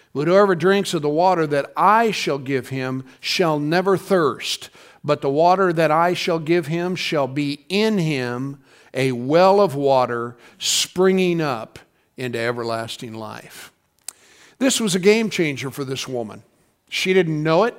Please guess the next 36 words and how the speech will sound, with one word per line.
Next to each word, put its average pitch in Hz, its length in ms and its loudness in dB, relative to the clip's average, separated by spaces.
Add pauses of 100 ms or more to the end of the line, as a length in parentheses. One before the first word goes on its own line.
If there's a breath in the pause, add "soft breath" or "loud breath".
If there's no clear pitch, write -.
(640 soft breath)
but 139 100 -2
I'm 160 160 4
telling 185 300 2
you 165 100 4
what, 185 340 4
she 185 200 0
was 156 200 -2
about 170 440 -2
to 160 100 -4
have 165 240 2
an 147 80 -6
encounter 160 560 -6
with 139 220 -6
the 147 80 -14
Savior. 104 560 -10 (800 soft breath)
And 170 160 0
you 175 80 2
know, 190 180 4
when 170 160 2
you 151 100 -2
think 208 240 -2
about 170 300 4
her 160 160 0
particular 151 680 -2
situation 156 840 -2
or 120 160 -4
status, 151 600 0
if 135 140 -6
you 139 80 -6
want 143 160 -4
to 135 80 -6
call 147 300 0
it 147 100 -4
that, 147 380 0 (420 loud breath)
I 156 120 0
mean, 156 460 -2